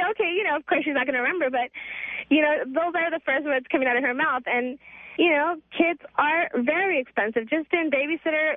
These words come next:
you know, a week, if you look, you know, I'm very fortunate that I pay a hundred and fifty dollars a week 'cause it's, you know,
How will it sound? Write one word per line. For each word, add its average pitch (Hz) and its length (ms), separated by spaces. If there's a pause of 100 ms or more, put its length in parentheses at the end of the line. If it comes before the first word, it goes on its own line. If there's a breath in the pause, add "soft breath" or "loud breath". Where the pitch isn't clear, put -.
you 302 160
know, 277 240
a 269 100
week, 311 300
if 262 140
you 285 140
look, 294 160 (420 loud breath)
you 294 100
know, 294 80
I'm 302 360
very 311 300
fortunate 285 540
that 247 80
I 240 80
pay 254 140
a 247 40
hundred 269 200
and 247 100
fifty 247 220
dollars 226 260
a 226 80
week 247 240
'cause 254 140
it's, 214 180
you 254 80
know, 208 220